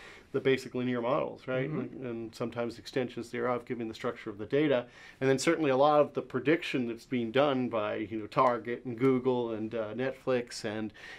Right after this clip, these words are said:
Speaker 1: in the realm of personalized medicine, or the attempt is done through, uh, expanding regression models, right?
Speaker 2: Ex-, ex-, re-, prediction models, yeah,
Speaker 1: Prediction.
Speaker 2: ex-,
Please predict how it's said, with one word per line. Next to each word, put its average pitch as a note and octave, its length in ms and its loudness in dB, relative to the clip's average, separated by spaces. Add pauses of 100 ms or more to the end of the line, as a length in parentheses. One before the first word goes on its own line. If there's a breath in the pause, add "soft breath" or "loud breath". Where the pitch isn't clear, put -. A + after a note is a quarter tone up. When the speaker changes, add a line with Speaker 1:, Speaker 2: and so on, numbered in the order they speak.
(160 loud breath)
Speaker 1:
in C3+ 100 2
the A#2+ 100 2
realm B2 280 2
of A#2+ 80 -4
personalized A2+ 600 -4
medicine, A#2+ 440 -4
or A2 160 -4
the G#2+ 100 -8
attempt C#3 380 -4
is A#2 100 -6
done A2+ 340 -2
through, A2+ 460 -2
uh, G#2+ 200 -6
expanding A#2 600 -6
regression A2+ 380 -2
models, F#2+ 320 -10
right? B2 260 -4
Speaker 2:
Ex-, D3 220 -10
ex-, D3+ 160 -6
re-, D3 160 -4
prediction C#3+ 520 -6
models, B2 380 -4
yeah, C#3 60 0
Speaker 1:
Prediction. C#3+ 320 -2
Speaker 2:
ex-, C3 60 -10